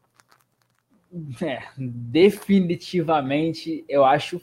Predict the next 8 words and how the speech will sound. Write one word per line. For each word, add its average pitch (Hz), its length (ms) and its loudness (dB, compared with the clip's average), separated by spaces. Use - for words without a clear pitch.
forte, 120 500 4
Rafa, 104 240 -14
mas, 147 640 -2
é, 139 380 10
todo 175 280 4
mundo 170 280 4
teve 175 380 2
uma, 190 300 0